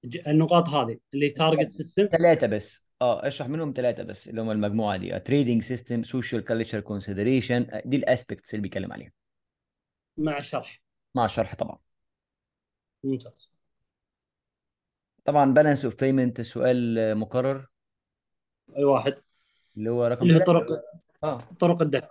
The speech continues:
Speaker 2: نفسه ال إف دي آي. بالانس
Speaker 1: إيه،
Speaker 2: اوف
Speaker 1: أول
Speaker 2: بيمنت
Speaker 1: شيء إيش طالب؟
Speaker 2: ميزان المدفوعات، مش طرق الدفع، في فرق.
Speaker 1: جميل،
Speaker 2: ميزان
Speaker 1: أوكي.
Speaker 2: المدفوعات، خلي بالك من السؤال.
Speaker 1: ليش، شنو فرق؟
Speaker 2: ما فيش حاجة اسمها طرق الدفع، إيه طرق الدفع دي؟ دي اسمها
Speaker 1: يعني
Speaker 2: بالانس
Speaker 1: قصدي،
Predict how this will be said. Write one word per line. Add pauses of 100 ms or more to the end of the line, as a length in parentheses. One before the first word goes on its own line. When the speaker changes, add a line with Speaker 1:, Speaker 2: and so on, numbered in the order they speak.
(400)
Speaker 2:
نفسه
ال
إف
دي
آي. (1200)
بالانس
Speaker 1:
إيه،
Speaker 2:
اوف
Speaker 1:
أول
Speaker 2:
بيمنت
Speaker 1:
شيء
إيش
طالب؟
Speaker 2:
ميزان
المدفوعات،
مش
طرق
الدفع،
في
فرق. (760)
Speaker 1:
جميل،
Speaker 2:
ميزان
Speaker 1:
أوكي.
Speaker 2:
المدفوعات، (260)
خلي
بالك
من
السؤال. (1500)
Speaker 1:
ليش،
شنو
فرق؟ (840)
Speaker 2:
ما
فيش
حاجة
اسمها
طرق
الدفع،
إيه
طرق
الدفع
دي؟
دي
اسمها
Speaker 1:
يعني
Speaker 2:
بالانس
Speaker 1:
قصدي،